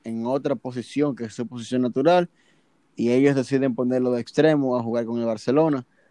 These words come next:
Eh, por eso es que estoy de acuerdo con lo que Augusto mencionó anteriormente, que el Barcelona lo que necesita son extremos,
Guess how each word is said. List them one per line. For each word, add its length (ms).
Eh, 600
por 180
eso 340
es 280
que 380
estoy 200
de 60
acuerdo 280
con 120
lo 80
que 80
Augusto 240
mencionó 340
anteriormente, 600
que 40
el 80
Barcelona 400
lo 80
que 80
necesita 240
son 100
extremos, 640